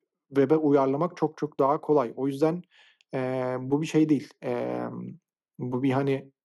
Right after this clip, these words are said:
eee, yöntem, eee, demeyeyim, bu bir şey gibi düşünebilirsin, bir mindset gibi düşünebilirsin. Bu şekilde düşünmek ve her şeyi buna göre planlamak,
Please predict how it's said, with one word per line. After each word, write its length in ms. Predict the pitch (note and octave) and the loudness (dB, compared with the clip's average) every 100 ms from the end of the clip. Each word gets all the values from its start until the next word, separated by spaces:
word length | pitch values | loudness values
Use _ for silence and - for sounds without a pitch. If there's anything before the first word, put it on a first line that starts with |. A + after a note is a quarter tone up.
| _ - | _ -8
eee, 840 | B2+ B2 B2 A#2+ B2 B2 B2 B2+ - _ _ - | -6 -4 -4 -6 -6 -4 -4 -6 -10 _ _ -4
yöntem, 640 | C#3 C3 C3 D#3+ D#3 D3 | 2 2 2 0 -2 -2
eee, 160 | E3 C3 | -8 -6
demeyeyim, 440 | C#3 C3 D#3+ D3+ D3 | -2 0 2 2 0
bu 120 | C#3+ | 4
bir 320 | D#3 F#3 F#3+ | 4 4 0
şey 220 | D#3+ D#3+ D3 | 0 4 4
gibi 180 | C#3+ | 2
düşünebilirsin, 560 | C#3 C#3+ C#3 C#3 - A#2+ | -2 0 2 0 0 -6
bir 180 | B2+ C3+ | 0 0
mindset 380 | D3+ D3+ B2 - | 0 -2 -6 -4
gibi 160 | B2+ | -6
düşünebilirsin. 640 | C3+ - B2+ B2 A#2+ A2+ A#2+ | -4 -4 -2 -2 -4 -8 -8
Bu 60 | |
şekilde 500 | B2 A#2+ B2+ B2 B2 - - _ C3 | -4 -4 -2 0 -2 -6 -20 _ -6
düşünmek 460 | B2 C3 D3+ - | -4 0 0 2
ve 60 | C#3 | 0
her 140 | C3+ | 2
şeyi 240 | C3+ D3 C#3 | 2 2 2
buna 180 | C3+ C#3 | 2 4
göre 340 | C3+ B2+ A#2 _ _ | 4 4 0 _ _
planlamak, 600 | - B2+ A#2+ A#2+ D#3+ F#3+ | -4 -2 0 0 -2 -2